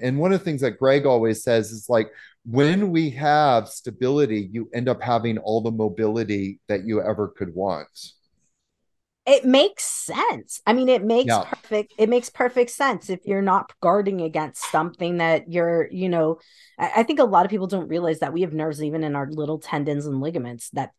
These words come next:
Speaker 2: that send
Speaker 1: Yes.
Speaker 2: feedback back to the brain, you know? And as if we're guarding against something, of course we're not gonna have mobility correctly.
Speaker 1: Yeah. Yeah.
Speaker 2: So, so give us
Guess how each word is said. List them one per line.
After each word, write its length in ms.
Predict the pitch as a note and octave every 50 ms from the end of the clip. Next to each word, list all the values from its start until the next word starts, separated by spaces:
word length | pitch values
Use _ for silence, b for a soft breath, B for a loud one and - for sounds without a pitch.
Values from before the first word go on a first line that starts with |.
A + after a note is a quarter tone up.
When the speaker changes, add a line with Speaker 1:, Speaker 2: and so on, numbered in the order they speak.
| _
Speaker 2:
that 180 | - D#3 D3+ - A#2
send 180 | A#2 A2+ D3+
Speaker 1:
Yes. 100 | D3+ C#3+
Speaker 2:
feedback 360 | - F#3 F#3 E3 D#3+ D3 D#3
back 180 | - D3+ D3 -
to 80 | - F3
the 100 | C#3 C#3
brain, 340 | C#3 - A#3 C#4+ C4+ G3 E3+
you 160 | D#3 D#3 D3+
know? 200 | D#3 D3+ E3+ G#3+
And 140 | A3 F#3 F3
as 140 | F3 - -
if 160 | G3+ F3+ -
we're 160 | G3 G#3 A#3
guarding 480 | G3+ D#3 C#3+ C#3+ F3+ A#3 C#4+ C4+ G3+ F3
against 420 | E3 D#3+ F3+ D#3 D#3 D3 - -
something, 520 | - F3 E3 D#3+ - - D#3+ D#3 D#3 D#3+ b b b b b b b b b _ _ _ _ _ _ _ _ _ _ _ _ _ _ _ _ _ _ _ _ - A#2+ - -
of 100 | F3 -
course 240 | - C#4 D4+ - -
we're 60 | A3
not 160 | D#3+ C#3 -
gonna 100 | C3+ -
have 180 | B2+ A#2 A#2 -
mobility 600 | A#2+ A2+ - - - A2+ - - - - _ _ _ _ -
correctly. 460 | - D3+ B2 B2 A#2+ _ - - -
Speaker 1:
Yeah. 200 | B2 A2 F#2+ E2 - _ _ _ _ _ _ _ _ _ _ _ -
Yeah. 220 | - A#2 G#2 F#2
Speaker 2:
So, 240 | - D4+ C#4 - - - _ _ _ _ _ _ _ _ -
so 300 | - - - D4 A#3 - -
give 220 | - D#4 E4 D#4+
us 240 | C#5+ D#4 - - -